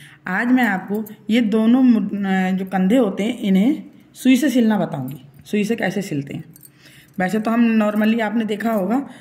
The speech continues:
ऐसे करके दोनों सिलाइयों को ऐसे आपस में लेके और सिलाई से ही उतारते हैं, बंद करते हैं फंदे। आज मैं आपको सुई से सिलना बताऊंगी। इसके लिए हमें दोनों पेच, देखिए ये आगे का पेच है, सीधा रखना है, पीछे का भी पेच हमें सीधा रखना है।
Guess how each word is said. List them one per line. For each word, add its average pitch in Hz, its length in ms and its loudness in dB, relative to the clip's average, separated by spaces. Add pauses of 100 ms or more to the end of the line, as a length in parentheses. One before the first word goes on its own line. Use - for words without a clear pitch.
(140)
ऐसे 196 220 -2
करके 214 260 -2
दोनों 220 280 2
सिलाइयों 202 420 -2
को 208 80 -2
ऐसे 202 180 -2
आपस 190 320 -4
में 196 80 -2
लेके 180 340 -2 (100)
और 240 460 -4 (280)
सिलाई 220 340 -4
से 262 120 0
ही 247 80 6
उतारते 165 400 -4
हैं, 151 140 -8 (440)
बंद 180 200 -2
करते 160 260 -6
हैं 156 100 -6
फंदे। 156 320 -10 (600)
आज 214 160 -2
मैं 226 140 -4
आपको - 240 -4
सुई 262 200 2
से 254 140 0
सिलना 190 260 0
बताऊंगी। 151 440 -6 (580)
इसके 202 260 -2
लिए 247 160 2
हमें 240 260 2
दोनों 247 280 4
पेच, 180 340 -2 (100)
देखिए 196 240 -2
ये 214 120 2
आगे 196 200 -2
का 220 120 -2
पेच 226 280 -2
है, 294 200 -6
सीधा 226 340 0
रखना 151 240 -6
है, 165 140 -14 (1000)
पीछे 233 280 2
का 247 160 -2
भी 226 120 -2
पेच 233 260 -2
हमें 220 340 0
सीधा 202 420 -4
रखना 151 260 -8
है। - 200 -18